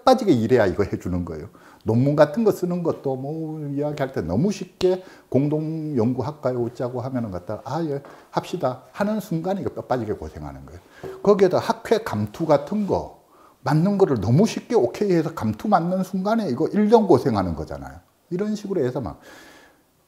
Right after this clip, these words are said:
안 맡아도 될 일을 맡아서 뼈 빠지게 고생했는 경우가 너무 많아요. 그러니까 조울증, 조증 시기 끝나고 나면 그 다음엔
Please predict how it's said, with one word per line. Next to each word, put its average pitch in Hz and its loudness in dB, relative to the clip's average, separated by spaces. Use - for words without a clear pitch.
안 110 0
맡아도 175 4
될 160 4
일을 143 2
맡아서 131 -4
뼈 190 -2
빠지게 190 0
고생했는 120 0
경우가 101 -6
너무 104 2
많아요. 90 -2
그러니까 98 -2
조울증, 175 4
조증 185 0
시기 214 -2
끝나고 208 2
나면 139 0
그 - -8
다음엔 156 -2